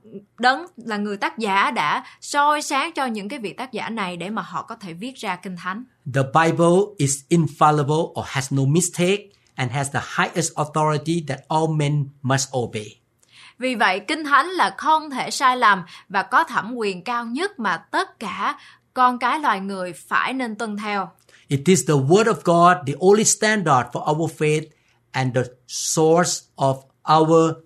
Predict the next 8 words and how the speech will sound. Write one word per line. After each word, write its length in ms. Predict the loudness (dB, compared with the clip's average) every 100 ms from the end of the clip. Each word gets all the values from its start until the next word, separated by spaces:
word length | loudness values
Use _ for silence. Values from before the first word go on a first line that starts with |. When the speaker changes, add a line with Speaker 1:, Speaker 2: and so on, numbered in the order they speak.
| _
Speaker 2:
life. 360 | 4 4 4 0 _ _ _ _
It 120 | -10 -8
reveals 600 | 4 4 6 6 6 6
the 80 | 0 -4
truth 400 | -2 4 4 2 -10 _ _
that 220 | -2 0 -2
is 200 | -4 0
unchanged. 760 | 0 0 0 -2 -4 -10 -10